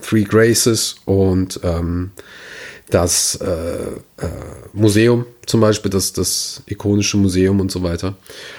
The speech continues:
Das ist dann nochmal eine, eine etwas andere, ähm, Dimension.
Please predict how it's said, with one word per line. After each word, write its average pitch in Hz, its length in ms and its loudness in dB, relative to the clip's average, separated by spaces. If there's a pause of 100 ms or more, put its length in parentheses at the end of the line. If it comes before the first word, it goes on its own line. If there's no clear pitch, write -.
(200)
Das 110 160 2
ist 117 140 0
dann 117 100 4
nochmal 117 300 4
eine, 104 180 2
eine 101 160 0
etwas 98 240 0
andere, 101 800 4
ähm, 90 580 0
Dimension. 101 600 4